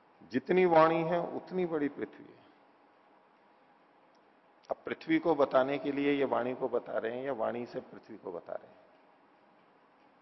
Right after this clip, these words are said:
हमें, हमें किसका पता है, वाणी का पता है या पृथ्वी का पता है? हमें वाणी का पता है या पृथ्वी का पता है?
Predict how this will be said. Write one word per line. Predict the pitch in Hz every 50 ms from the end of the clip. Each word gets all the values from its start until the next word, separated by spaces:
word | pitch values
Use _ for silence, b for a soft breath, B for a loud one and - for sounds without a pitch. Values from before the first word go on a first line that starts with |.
| _ _ _ _ _ _ _ _ _ _ _ _ _ _ _ _ _ _ _ _ _ _ _ _ _ _ _ _ _ _ _ _ _ _ _ _ _ _ _ _ _ _ _ _ _ _ _ _ _ _ _ _ _ _ - - - - - _ - _ _ _ _ - - 101 98 - - - 98
हमें, | 98 117 127 135 - - - -
हमें | - 101 107 110 127 127
किसका | - - - - - - 151
पता | - - - - -
है, | 104 92
वाणी | 92 95 95 - 127 139
का | 139 160 -
पता | - - - - -
है | 156 165
या | 165
पृथ्वी | 160 - - 135 - - 151 143
का | 147 135
पता | - 135 - - 98
है? | 92 - - - - - - - - _ - - - - - - - _ - - _ _ _ _ _ _ _ - _ _ _ _ _ _ -
हमें | - 101 113
वाणी | 104 104 104 117 139 143
का | 151 147
पता | 147 151 - 165
है | 165 175
या | 180
पृथ्वी | 180 - 151 - 147 143
का | 131 127
पता | 113 - - - 95
है? | 87